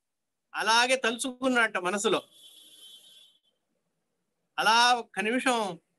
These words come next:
తలుచుకోగానే ఎక్కడైతే విభూతి ఉందో ఆ విభూతి అంతా చందనం అయిపోయింది అనమాట, గంధం అయిపోయింది. గంధం పూసుకున్నాడు, ఒళ్ళంతా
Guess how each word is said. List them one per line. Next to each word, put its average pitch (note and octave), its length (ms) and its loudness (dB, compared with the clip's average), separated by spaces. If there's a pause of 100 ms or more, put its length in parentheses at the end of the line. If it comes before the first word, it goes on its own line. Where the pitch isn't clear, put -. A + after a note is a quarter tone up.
(160)
తలుచుకోగానే A3+ 1040 0 (720)
ఎక్కడైతే B3 580 0
విభూతి A#3+ 480 -2
ఉందో B3+ 180 0
ఆ B3 180 4
విభూతి A3+ 460 -4
అంతా B3+ 260 2
చందనం B3 460 -2
అయిపోయింది A3 420 -4
అనమాట, D#3+ 320 -4
గంధం F3+ 320 -2
అయిపోయింది. G3+ 480 -2 (1000)
గంధం A#3+ 360 0
పూసుకున్నాడు, A#3 540 -2
ఒళ్ళంతా A3+ 680 0